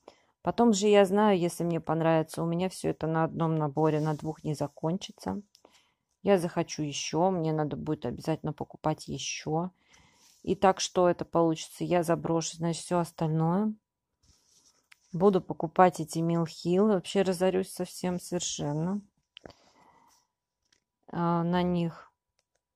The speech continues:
Навешу себе коллекцию. Я такой человек, склонный к коллекционированию. У меня вот всё,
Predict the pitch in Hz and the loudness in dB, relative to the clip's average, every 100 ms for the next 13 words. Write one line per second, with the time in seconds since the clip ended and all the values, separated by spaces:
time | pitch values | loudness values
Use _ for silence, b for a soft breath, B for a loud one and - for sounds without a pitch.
0 | _ - - _ _ _ - 180 180 220 | _ -20 -20 _ _ _ -6 0 4 4
1 | 233 202 - 165 180 185 175 165 165 - | 4 0 -2 -2 0 2 2 2 0 -4
2 | 160 165 165 170 - 175 - 175 175 - | -2 0 0 0 -2 -4 -2 0 0 -4
3 | - 202 214 185 165 - 165 165 - - | -2 4 6 4 2 -2 -2 -2 -4 -2
4 | 170 175 226 240 180 170 165 160 160 160 | 0 2 2 4 2 2 2 2 0 0
5 | 156 - - 175 160 | -2 -8 -4 -2 -2